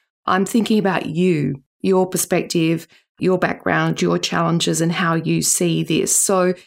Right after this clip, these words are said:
empathy is absolutely critical. And that's what we often lose in that fast-paced sort of work environment. So we need to listen. We need to understand where the person comes from.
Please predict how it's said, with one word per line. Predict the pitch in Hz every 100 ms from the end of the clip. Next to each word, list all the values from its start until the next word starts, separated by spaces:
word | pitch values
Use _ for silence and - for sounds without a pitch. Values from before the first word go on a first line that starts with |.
| _ -
empathy | 240 277 294 302 240
is | 202 190 -
absolutely | 196 196 - 190 180 175
critical. | 170 - 185 170 - 175 - - - _ _
And | - 180 185
that's | 196 - -
what | 190 185
we | 180
often | 170 170 175 175
lose | 214 277 302
in | 226 180
that | 165 -
fast-paced | - 175 185 - 190 175 -
sort | - 175
of | -
work | 170 180 -
environment. | 165 160 160 170 180 180
So | - 214
we | 226
need | 247 277 277
to | 214
listen. | 202 220 254 262 277 _ _ _ _
We | 214
need | 208 196
to | -
understand | 185 180 180 196 190 185
where | 190
the | 175
person | - 180 185
comes | 185 254 269 269
from. | 285 277 277